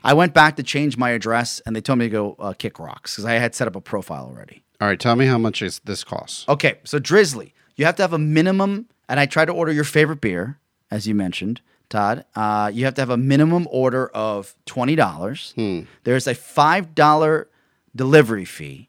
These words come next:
Speaker 2: Okay.
Speaker 1: And then on top of that, they have a built-in tip for the driver.
Speaker 2: Mm-hmm.
Speaker 1: So the built-in tip was two dollars and twenty-seven cents for my delivery of a little over thirty dollars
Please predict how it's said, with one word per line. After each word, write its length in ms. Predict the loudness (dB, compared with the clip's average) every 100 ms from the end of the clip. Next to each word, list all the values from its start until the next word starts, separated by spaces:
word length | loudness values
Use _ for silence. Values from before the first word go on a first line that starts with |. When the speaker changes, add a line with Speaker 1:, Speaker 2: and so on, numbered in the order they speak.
| _
Speaker 2:
Okay. 440 | -12 -4 -4 -2 -6 _
Speaker 1:
And 260 | 0 2
then 380 | 2 2 2 0 -2
on 200 | -2 -4
top 260 | -2 0 0
of 80 | 0
that, 300 | 0 -2 -4
they 160 | -4
have 320 | -4 -2 -2 -2
a 60 |
built-in 640 | -6 -4 -2 -2 -4 -4 -4
tip 380 | -2 -2 -2 -12 -20
for 380 | -2 2 2
the 100 | 0
driver. 600 | -4 -4 -6 -8 -16 -20 _
Speaker 2:
Mm-hmm. 300 | -14 -14 -14
Speaker 1:
So 120 | -6 -2
the 160 | -2
built-in 380 | 2 2 2 -4
tip 260 | -2 -4 -4
was 140 | -8
two 160 | -4 0
dollars 260 | 0 0
and 100 | -2
twenty-seven 540 | -4 -4 -4 -4 -4 -6
cents 280 | -6 -6 -6
for 140 | -4
my 260 | -2 -2 -4
delivery 520 | -6 -6 -6 -6 -8
of 360 | -8 -10 -10 -12
a 60 |
little 260 | -6 -4 -4
over 360 | -4 -6 -6 -8
thirty 320 | -6 -8 -8
dollars 500 | -12 -12 -12 -12